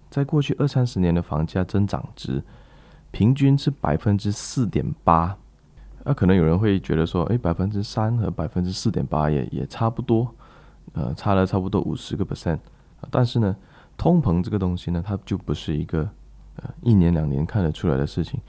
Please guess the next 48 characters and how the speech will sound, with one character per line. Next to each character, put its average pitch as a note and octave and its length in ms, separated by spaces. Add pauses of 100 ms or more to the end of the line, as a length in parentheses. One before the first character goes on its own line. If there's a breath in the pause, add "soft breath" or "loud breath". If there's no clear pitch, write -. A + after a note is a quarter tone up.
(180 loud breath)
以 E2+ 120
时 G#2 300
间 C3 200
拉 A#2 160
长 E2 220
来 D#2 140
看 F#2 180
呢， D#2 100
你 D#2 80
就 F2+ 140
会 F2 60
看 E2+ 200
得 D#2+ 60
到 D2 160
一 E2 80
个 E2 80
很 F#2 180
大 F2+ 160
的 D#2 120
差 E2 260
距 - 160
了。 - 100 (600 loud breath)
那 A#2 140
我 G2+ 60
们 G#2+ 60
比 F#2 120
如 F2 100
讲 F2 220
说， D2+ 360 (380)
呃， C#2+ 260 (460)
以 F#2 160
前 G#2 160
的 B2 100
时 A#2+ 160
候 G2+ 180
啊， D2 140 (300)
我 - 100
们 D2 80
的 F2+ 80
父 A2+ 160
母 D#2+ 120
都 F2 100
很 E2+ 80
常 D#2 240
跟 F2 100
我 D#2+ 40
们 D#2+ 160
讲 C2 180